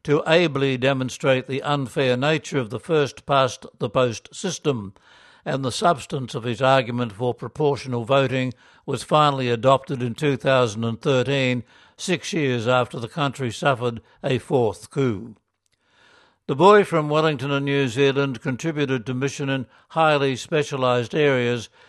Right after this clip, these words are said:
during his almost fifty years in Fiji. He trekked the path of pastoral ministry with tender concern and walked the national stage with humility.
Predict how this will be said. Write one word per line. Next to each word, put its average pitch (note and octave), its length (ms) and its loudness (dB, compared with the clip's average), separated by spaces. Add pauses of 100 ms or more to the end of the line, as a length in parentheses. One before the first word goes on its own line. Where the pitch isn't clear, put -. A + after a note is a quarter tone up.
(140)
during C3+ 320 2
his B2+ 200 -2
almost C#3 680 0
fifty D3+ 320 -6
years B2 360 -2
in A2+ 120 -6
Fiji. A2 760 -4 (640)
He D#3+ 160 0
trekked - 360 -2
the D#3 100 -2
path D3 380 2
of B2+ 180 -6
pastoral C#3+ 500 0
ministry C3+ 640 -4 (180)
with D3 220 -2
tender D3+ 380 0
concern B2 760 -2 (280)
and C#3+ 200 -6
walked C#3 320 4
the C#3 120 -4
national C#3 460 -2
stage C3 440 -2
with A2 220 -6
humility. A#2 720 -4